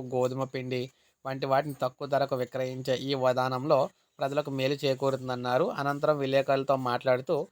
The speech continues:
రాష్ట్రంలో గత ప్రభుత్వ కేంద్ర నిధులను పక్కదారి పట్టించిందన్నారు. ప్ర-, ప్రధానమంత్రి ఆవాస్ యోజన కింద రెండు పాయింట్ నలభై లక్షల ఇళ్లు మంజూరైతే, వాటి నిధులను అప్పటి ప్రభుత్వం దారి మళ్లించిందన్నారు. అంతకుముందు కరీంనగర్, రాజన్న సిరిసిల్ల జిల్లాల అధికారులతో జిల్లా అభివృద్ధి సమన్వయ కమిటీ,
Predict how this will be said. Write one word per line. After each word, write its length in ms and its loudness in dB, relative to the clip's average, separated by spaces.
రాష్ట్రంలో 540 0
గత 300 2
ప్రభుత్వ 360 0
కేంద్ర 440 -2
నిధులను 460 -4
పక్కదారి 400 -2
పట్టించిందన్నారు. 840 -2
ప్ర-, 220 -6
ప్రధానమంత్రి 640 -2
ఆవాస్ 420 4
యోజన 280 0
కింద 280 -2
రెండు 340 -2
పాయింట్ 320 2
నలభై 220 2
లక్షల 280 -2
ఇళ్లు 160 -2
మంజూరైతే, 540 0
వాటి 280 4
నిధులను 420 -4
అప్పటి 320 -6
ప్రభుత్వం 440 -4
దారి 220 4
మళ్లించిందన్నారు. 840 -4
అంతకుముందు 480 -2
కరీంనగర్, 540 0
రాజన్న 360 0
సిరిసిల్ల 460 -2
జిల్లాల 280 0
అధికారులతో 520 -2
జిల్లా 280 0
అభివృద్ధి 300 -2
సమన్వయ 300 -4
కమిటీ, 360 -4